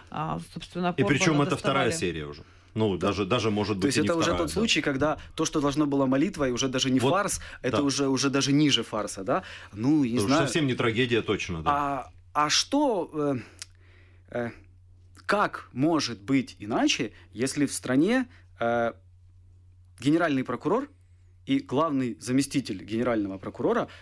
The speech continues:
Speaker 3: это люди, которые публично обвиняют друг друга в коррупции, непрофессионализме, э, там, и, и разных других вещах? Как может быть
Speaker 2: И не
Speaker 3: иначе?
Speaker 2: реагируют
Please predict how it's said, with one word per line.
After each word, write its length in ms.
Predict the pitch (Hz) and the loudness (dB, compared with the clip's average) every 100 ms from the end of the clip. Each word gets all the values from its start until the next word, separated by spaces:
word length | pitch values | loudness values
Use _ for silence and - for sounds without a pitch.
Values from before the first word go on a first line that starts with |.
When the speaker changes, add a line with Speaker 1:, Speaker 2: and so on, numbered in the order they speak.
| - - | -20 -12
Speaker 3:
это 140 | - | -4
люди, 200 | 123 170 | -2 0
которые 340 | 143 - 113 104 | -2 -2 -2 -2
публично 460 | 104 135 151 113 | -2 -2 0 -2
обвиняют 420 | 101 113 120 104 | -2 0 0 0
друг 180 | 98 107 | -4 -6
друга 280 | 107 113 98 | -4 -4 -4
в 80 | 92 | -6
коррупции, 540 | 113 143 170 - 107 | -2 -2 0 -4 -2
непрофессионализме, 1300 | 101 104 - 107 107 110 107 107 139 110 101 98 92 - - - | 0 -2 -4 -6 -4 -2 -2 0 0 0 -2 -2 -6 -12 -18 -20
э, 300 | - 113 113 - | -18 -16 -14 -8
там, 240 | 107 110 113 | -6 -6 -6
и, 60 | 123 123 | -4 0
и 40 | |
разных 300 | 139 127 113 | 0 0 -4
других 300 | 110 110 - | -4 -10 -8
вещах? 240 | 110 - | -6 -4
Как 180 | - 160 | -2 0
может 180 | 151 127 | 2 2
быть 120 | 131 | 4
Speaker 2:
И 40 | 156 | 4
не 40 | 185 | 4
Speaker 3:
иначе? 180 | 214 214 | 4 2
Speaker 2:
реагируют 580 | 180 139 110 104 90 | 2 0 2 0 -4